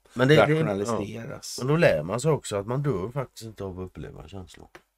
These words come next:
Speaker 2: Nej.
Speaker 1: Nej. Hur intensiva de än blir så dör man
Speaker 2: Ja.
Speaker 1: inte av dem, det är helt säkert. Och när man kommer ut på andra sidan så är det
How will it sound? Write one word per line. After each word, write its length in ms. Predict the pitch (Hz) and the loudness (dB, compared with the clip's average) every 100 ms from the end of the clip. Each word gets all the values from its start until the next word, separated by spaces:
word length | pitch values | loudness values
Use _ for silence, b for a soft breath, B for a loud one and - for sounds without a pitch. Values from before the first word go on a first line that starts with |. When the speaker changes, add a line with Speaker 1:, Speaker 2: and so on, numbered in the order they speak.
| _ _ _ _ _ _ - | _ _ _ _ _ _ 0
Speaker 2:
Nej. 400 | 165 135 165 - | 2 4 2 -4
Speaker 1:
Nej. 140 | 85 85 95 _ _ - | -14 -16 -20 _ _ -10
Hur 240 | 104 95 | -8 -8
intensiva 640 | 101 110 113 110 80 - | -8 -8 -8 -8 -8 -8
de 140 | 101 95 | -6 -6
än 180 | 85 82 | -6 -8
blir 140 | 76 | -10
så 300 | - - - | -12 -14 -14
dör 240 | - - - | -10 -10 -12
man 140 | - - | -12 -8
Speaker 2:
Ja. 120 | 113 | -6
Speaker 1:
inte 120 | 80 | -6
av 200 | 82 78 | -10 -12
dem, 160 | - - 76 | -16 -18 -12
det 100 | 78 | -12
är 40 | |
helt 240 | 95 92 | -12 -14
säkert. 540 | - - - _ - - B | -16 -16 -18 _ -20 -20 B
Och 140 | - 131 | -2 2
när 240 | 131 73 | 2 2
man 160 | 73 76 | -2 -4
kommer 260 | 104 123 | -6 -6
ut 120 | 117 - | -6 -6
på 80 | |
andra 240 | 101 78 82 | -8 -6 -8
sidan 400 | 98 80 - - | -6 -8 -10 -10
så 100 | - | -10
är 40 | |
det 240 | - - | -10 -12